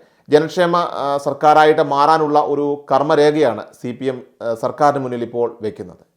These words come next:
അതുകൊണ്ടാണ്, ആ, കടമെടുത്തും എങ്ങനെയും ഈ പെൻഷൻ വിതരണം ചെയ്ത് പൂർത്തിയാക്കാൻ ഇപ്പോൾ നിർദ്ദേശം വന്നിരിക്കുന്നത്.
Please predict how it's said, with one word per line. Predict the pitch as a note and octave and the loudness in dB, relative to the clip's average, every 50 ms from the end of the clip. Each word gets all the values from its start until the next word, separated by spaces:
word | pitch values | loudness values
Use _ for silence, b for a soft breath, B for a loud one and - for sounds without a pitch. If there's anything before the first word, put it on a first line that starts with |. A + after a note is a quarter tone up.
| b b b b b b b b B2+ | b b b b b b b b 6
അതുകൊണ്ടാണ്, | D3 F3 F3+ A3+ A3 G#3+ F3+ D3 C#3+ F3 - - - - _ _ - - | 8 10 8 8 10 10 8 8 8 4 0 -2 -10 -20 _ _ -6 -4
ആ, | C3 C3 C3+ - - | -2 -2 -2 2 6
കടമെടുത്തും | D3+ D#3 G3+ A3+ G#3 F#3+ F3 F#3+ - - D#3+ A#2+ - - - _ _ _ - - C3 | 8 8 8 8 6 6 2 2 0 0 -2 -2 -4 -12 -20 _ _ _ -4 -2 -2
എങ്ങനെയും | D3 E3 F#3+ G3+ A3 A3 A3+ G#3 F3+ | 2 4 4 6 6 6 4 2 0
ഈ | E3+ E3+ E3+ | -4 -2 -2
പെൻഷൻ | D#3 C#3+ C#3+ C#3 E3+ D#3+ C#3 | -2 -2 -2 -4 -6 -6 -4
വിതരണം | C#3+ C3+ C3+ D3+ D3+ D3 C#3 | -4 -4 -2 -4 -4 -4 -4
ചെയ്ത് | C#3 C3 C3+ C3+ - | -6 -6 -6 -6 -8
പൂർത്തിയാക്കാൻ | B2 A#2+ A#2 C3+ C3 B2+ A#2+ A#2 - B2 A#2 A2+ - | -10 -10 -8 -6 -4 -4 -2 -2 -4 -6 -6 -6 -6
ഇപ്പോൾ | A2+ A#2 A2+ A2 | -6 -8 -8 -8
നിർദ്ദേശം | G#2+ G#2 A2+ A#2+ A#2+ - A2 F#2+ | -6 -4 -4 -4 -4 -6 -14 -20
വന്നിരിക്കുന്നത്. | - - _ - _ _ _ _ | -20 -20 _ -20 _ _ _ _